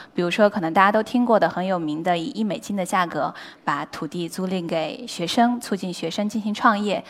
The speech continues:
甚至于在后面就发展出来学校校方会经常去投资，啊，毕业生的一个公司，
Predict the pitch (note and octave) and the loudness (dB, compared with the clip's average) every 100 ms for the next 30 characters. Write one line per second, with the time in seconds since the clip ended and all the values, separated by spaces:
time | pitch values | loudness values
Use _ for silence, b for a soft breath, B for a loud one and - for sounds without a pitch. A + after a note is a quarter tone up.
0 | B B - B3+ A3+ F#3 G3+ A#3 A#3+ B3+ | B B 4 4 4 2 4 4 6 6
1 | A3 F3+ F#3+ A3 A#3 G#3 - F#3+ F3 F#3+ | 4 0 2 4 4 2 0 2 2 2
2 | G3+ G#3+ B3+ - C4+ B3+ C#4 C#4+ C#4+ A3+ | 0 4 6 8 8 10 8 6 4 2
3 | G3+ B3 - F3+ - G#3+ - F3 A3 A#3 | 2 0 0 0 -2 -6 -4 -4 -2 -4
4 | B3 B B B F#3+ E3 E3 C4+ A#3+ - | -4 B B B 2 2 4 4 4 6
5 | C#4 B3 F#3 G3+ F3+ F3 - - - B3 | 4 4 4 6 6 4 -4 -12 -2 2
6 | B3+ - B3 | 2 0 -4